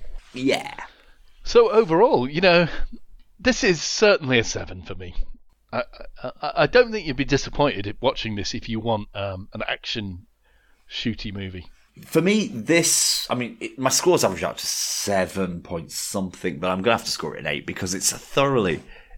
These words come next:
Speaker 1: enjoyable movie. It's more than some of its parts. It's, it is what it is. It's quite lightweight,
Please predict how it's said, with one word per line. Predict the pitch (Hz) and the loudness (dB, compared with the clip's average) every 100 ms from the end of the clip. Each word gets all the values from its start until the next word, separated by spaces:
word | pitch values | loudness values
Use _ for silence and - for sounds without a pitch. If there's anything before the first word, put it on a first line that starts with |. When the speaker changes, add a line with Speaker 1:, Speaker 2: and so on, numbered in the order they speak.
| - - | -12 -8
Speaker 1:
enjoyable | 90 85 92 87 82 85 | -8 -2 0 0 0 -4
movie. | 80 78 80 | -4 -4 -6
It's | 73 - | -4 2
more | 117 | 4
than | 107 82 | 4 0
some | - 78 | -4 -6
of | 69 | -10
its | - | -14
parts. | - 58 57 - - - - - - | -14 -16 -14 -14 -16 -20 -20 -20 -6
It's, | 190 - - - _ _ - - | -6 -6 -10 -12 _ _ -4 4
it | 156 | 6
is | 165 | 6
what | 107 | 2
it | 80 | -4
is. | 67 73 - - | -8 -6 -6 -6
It's | 80 - - - - _ | -6 -4 -2 -4 -6 _
quite | - 135 101 | -2 0 0
lightweight, | 82 69 65 78 - | 0 -4 -6 -10 -12